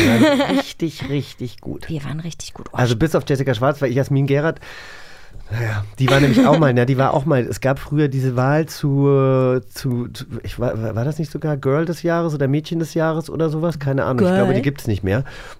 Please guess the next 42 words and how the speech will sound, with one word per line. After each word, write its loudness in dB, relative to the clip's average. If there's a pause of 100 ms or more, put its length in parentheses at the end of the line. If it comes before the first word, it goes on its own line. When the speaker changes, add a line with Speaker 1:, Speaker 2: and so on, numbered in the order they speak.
(120)
Speaker 1:
Und 2
die 4
hat 0
eben, 2
ähm, 2 (600)
ich -16
glaube, -2
Jessie -2
und 0
Jasmin 0
haben 2
die -2
beide 2
gewonnen 0
oder 0
waren 0
unter -2
den 0 (180)
Top -6
zwei 0
oder -4
sowas. -4
Und -6
dann 0
haben -2
die -2
ja 0
auch -4
Bravo -2
T -4
V -2
moderiert, 0
beziehungsweise -2
Jessie -2
dann, 0 (460)
dann 2
Viva 2
und 0
so, -4
das -6
war 0
noch, -4